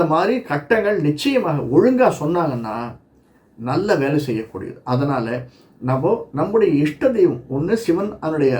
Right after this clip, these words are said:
அம்சமாக விளங்கக்கூடியவர், அல்லது நம்முடைய இஷ்ட தெய்வம் குலதெய்வத்தை வணங்கி வருதல் என்பது மிக மிக ஏற்றம் தரக்கூடியது.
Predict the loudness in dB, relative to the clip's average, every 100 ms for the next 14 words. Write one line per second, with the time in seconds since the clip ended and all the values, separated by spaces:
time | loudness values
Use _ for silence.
0 | -2 -2 0 0 0 0 0 -2 -4 -8
1 | -10 -10 -6 -4 -2 -4 -6 -10 -20 -16
2 | -6 -4 0 0 2 2 0 -2 0 2
3 | 0 -2 0 2 4 4 2 -2 -4 -2
4 | -2 -2 -4 -6 -8 -8 -10 -8 -8 -8
5 | -8 -6 -4 -2 -2 -2 -4 -8 -10 -12
6 | -12 -10 -10